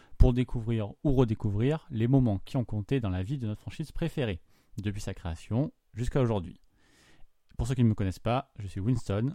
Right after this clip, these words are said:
bienvenue à bord et je serai votre guide pendant ce voyage. Alors, depuis le début de ce podcast, donc les trois premiers épisodes, je ne vous avais pas encore parlé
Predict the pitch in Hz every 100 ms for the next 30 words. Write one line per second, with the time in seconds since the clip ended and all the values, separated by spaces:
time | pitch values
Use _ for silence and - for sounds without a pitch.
0 | 277 117 127 131 117 90 87 113 - -
1 | 101 104 - 113 98 87 98 165 170 233
2 | - 110 147 117 117 - - - - _
3 | _ _ - - 208 - - - 113 135
4 | 165 190 165 190 - - 147 - 156 185
5 | - - 104 95 - - 175 - - 131
6 | 123 110 92 104 110 175 165 107 120 110
7 | 123 123 131 - - 190 - 139 - 120
8 | 139 190